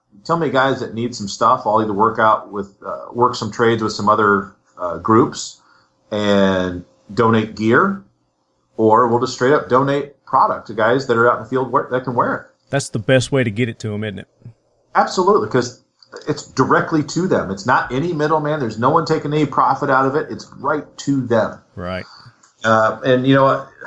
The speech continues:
Speaker 1: I know we've spoken about a little bit, you know, like with the N R A and, and what we could ever do, you know, to help bolster or support them in any way. And, you know, I'd love to support them. You know, I, after the shooting that we had here in Florida, they were calling,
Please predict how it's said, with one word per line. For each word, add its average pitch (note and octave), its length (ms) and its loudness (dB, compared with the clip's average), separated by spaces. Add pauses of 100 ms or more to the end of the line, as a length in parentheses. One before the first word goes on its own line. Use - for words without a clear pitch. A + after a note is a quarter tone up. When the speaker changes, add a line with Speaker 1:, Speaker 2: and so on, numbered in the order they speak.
(560)
Speaker 1:
I A#2+ 80 2
know B2+ 120 4
we've B2 200 2
spoken B2 320 0
about C3 180 4
a G#2 40 -2
little B2+ 200 0
bit, G#2 180 0
you A2 80 -8
know, G2 280 -2 (460)
like G#2 160 2
with G2+ 120 -2
the A2 100 2
N A2 80 4
R G#2 180 4
A A2+ 220 4
and, F#2+ 200 -6 (140)
and G2 140 -6
what G2+ 160 0
we A2+ 120 0
could B2 160 0
ever F2+ 240 2
do, F2 360 -2
you G2+ 100 -4
know, F2+ 60 -2
to F2+ 100 -2
help G2 240 2
bolster G2 580 0 (1000)
or A2 100 4
support A2 460 -2
them A2+ 200 -2
in G2 60 -6
any F#2 180 -8
way. F2 320 -8
And, F2 120 -10
you F#2 60 -10
know, F#2 100 -4
I'd G2 220 -2 (800)
love A2+ 400 2
to A2+ 60 -8
support F#2+ 420 -6
them. G#2+ 220 -2
You G2+ 100 -4
know, G2 80 0
I, G2 100 4 (960)
after A2 220 0
the G2+ 220 2
shooting A#2 280 0
that A2 60 2
we G#2+ 80 0
had G#2+ 140 4
here G#2 120 2
in G2 60 -2
Florida, A#2+ 280 2
they G#3 100 2
were G3 120 0
calling, G2+ 480 2